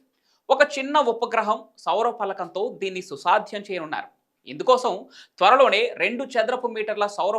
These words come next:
ఫలకంతో కూడిన నూట ఎనభై కిలోల బరువైన ఉపగ్రహాన్ని దిగువ భూకక్షలోకి ప్రయోగించాలని భావిస్తున్నారు. అయితే ఈ సౌర ఫలకం సౌరశక్తిని సంగ్రహించి ఉపగ్రహాల్లోని బ్యాటరీని ఛార్జ్ చేస్తుంది.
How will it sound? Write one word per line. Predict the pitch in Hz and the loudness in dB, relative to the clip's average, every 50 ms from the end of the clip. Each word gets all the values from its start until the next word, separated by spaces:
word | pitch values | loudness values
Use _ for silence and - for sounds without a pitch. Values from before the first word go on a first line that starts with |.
| 220 | -2
ఫలకంతో | 202 175 185 185 196 185 185 202 185 | -2 -2 -2 -2 -8 -8 -8 -8 -10
కూడిన | - 180 175 170 170 180 147 - - _ _ - | -8 -8 -8 -4 0 0 0 0 -2 _ _ -10
నూట | 135 170 202 233 240 - | -4 0 0 2 4 4
ఎనభై | 233 233 226 220 208 208 208 208 208 202 202 - | 6 6 6 4 2 0 0 0 -2 -6 -6 -6
కిలోల | 196 190 196 202 202 190 | -6 -4 0 0 0 0
బరువైన | 165 165 180 175 175 180 175 170 262 247 247 | 0 -2 -2 -2 -2 -4 -4 -4 -4 -6 -4
ఉపగ్రహాన్ని | - - 254 269 254 240 226 196 190 190 190 208 208 165 151 - - _ _ _ _ _ - | -2 0 0 2 2 2 0 0 0 -2 -2 -2 -2 -4 -4 -8 -16 _ _ _ _ _ -6
దిగువ | 147 175 226 - 302 302 285 - - | 0 0 2 8 8 8 8 8 6
భూకక్షలోకి | 214 254 262 254 226 - - 233 220 220 226 226 208 | 0 -2 0 0 0 -2 -2 -8 -8 -8 -8 -8 -10
ప్రయోగించాలని | 208 - 175 175 196 214 190 196 185 - 180 165 156 160 165 208 208 208 | -6 -2 0 0 0 0 -2 -6 -10 -10 -8 -8 -8 -6 -6 -8 -6 -4
భావిస్తున్నారు. | 214 185 185 180 - - 151 135 104 - - _ _ _ _ _ _ _ _ - | -2 -2 -2 -4 -8 -6 -4 -4 -4 -6 -8 _ _ _ _ _ _ _ _ -10
అయితే | 117 - 226 220 214 226 - - _ _ _ - | -2 0 0 0 0 -2 -8 -14 _ _ _ -10
ఈ | 214 233 | -8 -6
సౌర | - - 165 202 247 254 | -2 0 2 4 4 4
ఫలకం | 247 247 233 240 240 240 233 - - - | 4 2 2 2 0 -4 -6 -6 -4 -2
సౌరశక్తిని | 175 196 233 247 240 - 220 220 - 226 214 214 | -2 0 0 -2 -4 -6 -8 -8 -10 -12 -12 -8
సంగ్రహించి | - - 139 165 170 196 185 185 190 185 - 208 208 - _ _ _ _ _ _ - | -4 -4 -4 -2 -2 -6 -6 -6 -10 -12 -10 -12 -12 -12 _ _ _ _ _ _ -8
ఉపగ్రహాల్లోని | 156 160 - 262 254 - 254 240 233 233 233 233 226 226 226 214 143 151 151 | 0 4 4 4 6 6 4 4 4 4 4 4 2 0 0 -2 -4 0 2
బ్యాటరీని | 165 196 214 220 208 214 214 208 208 202 - | 2 2 2 -2 -6 -8 -8 -8 -8 -10 -6
ఛార్జ్ | - 180 185 220 - - 208 | -2 -2 -2 -2 -2 -6 -10
చేస్తుంది. | 185 190 - - 135 127 127 | -10 -10 -10 -16 -16 -16 -18